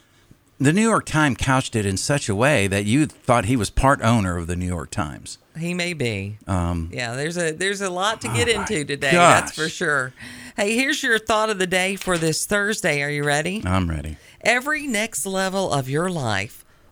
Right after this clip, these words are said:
Speaker 2: will demand a different you.
Speaker 1: <laughs>
Speaker 2: Which could explain Joe Biden, 'cause he's, like, reinvented one every decade.
Speaker 1: <laughs> It would seem.
Speaker 2: So, you know, we just add to the, to the mystery.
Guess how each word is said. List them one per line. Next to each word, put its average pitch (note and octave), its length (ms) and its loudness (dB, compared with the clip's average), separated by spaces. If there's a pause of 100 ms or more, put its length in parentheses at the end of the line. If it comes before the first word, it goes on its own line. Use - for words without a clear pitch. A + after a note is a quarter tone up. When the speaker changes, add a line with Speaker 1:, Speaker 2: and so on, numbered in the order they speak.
(120)
Speaker 2:
will E3+ 280 -2
demand D3 720 -4
a F#3 80 -6
different E3+ 440 -8
you. A#3+ 360 -6 (500)
Speaker 1:
<laughs> - 400 -6
Speaker 2:
Which - 300 2
could A3+ 180 4
explain G#3+ 640 -2
Joe A#3+ 160 2
Biden, A#3 400 -2
'cause F3 160 -2
he's, F#3+ 220 -4
like, F#3 180 0
reinvented A3 640 0
one E3 240 0
every F#3+ 360 -2
decade. D3+ 580 -2
Speaker 1:
<laughs> - 40 -20
It - 160 -2
would - 140 -12
seem. A#2+ 320 -2
Speaker 2:
So, D#3+ 440 0
you E3+ 120 -6
know, D#3 180 -2
we E3+ 260 -6 (500)
just - 260 -12
add F3 320 -2
to G#3 140 -4
the, E3+ 260 -4 (340)
to A3+ 100 -4
the A3+ 100 4
mystery. D3+ 760 0